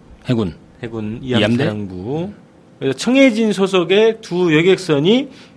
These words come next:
Speaker 2: 유일하게 최초 보고 기관이 다르고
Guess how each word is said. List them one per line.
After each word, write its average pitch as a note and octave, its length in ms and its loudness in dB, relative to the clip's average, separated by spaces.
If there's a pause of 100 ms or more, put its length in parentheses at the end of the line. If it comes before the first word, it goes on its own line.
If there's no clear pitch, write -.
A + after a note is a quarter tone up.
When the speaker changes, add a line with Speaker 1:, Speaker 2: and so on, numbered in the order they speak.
Speaker 2:
유일하게 E3 640 4 (840)
최초 F#3+ 300 -4
보고 C#3+ 640 2 (600)
기관이 C#3+ 380 -2
다르고 A#2+ 560 -6